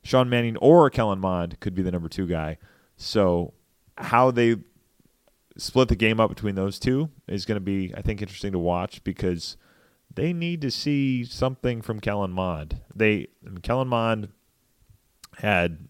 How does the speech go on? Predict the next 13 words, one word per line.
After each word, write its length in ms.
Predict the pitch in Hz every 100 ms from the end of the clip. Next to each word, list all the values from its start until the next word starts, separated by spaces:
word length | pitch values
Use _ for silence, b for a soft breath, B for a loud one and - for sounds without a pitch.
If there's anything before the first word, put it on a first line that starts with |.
| _ _ - -
by 440 | 104 92 90 87 -
Adam 280 | 104 120 110
Thielen's 360 | 123 139 113
account, 420 | 98 - 82 80 -
Adam 180 | 107 104
Thielen 220 | 110 104
worked 200 | 98 98
out 120 | 92
with 100 | 90
him 80 | 82
quite 200 | 87 82
a 40 |
bit, 260 | 78 78